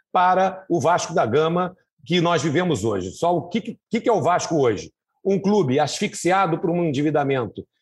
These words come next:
de setecentos milhões de reais, um clube com a receita achatada e um clube que tem, nessas circunstâncias, uma capacidade muito complicada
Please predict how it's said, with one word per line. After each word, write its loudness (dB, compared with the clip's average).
de -6
setecentos -2
milhões 0
de -2
reais, 0
um 0
clube 2
com -2
a 0
receita 0
achatada -2
e 2
um 2
clube 0
que -4
tem, -2
nessas 0
circunstâncias, 0
uma 0
capacidade 0
muito 0
complicada 0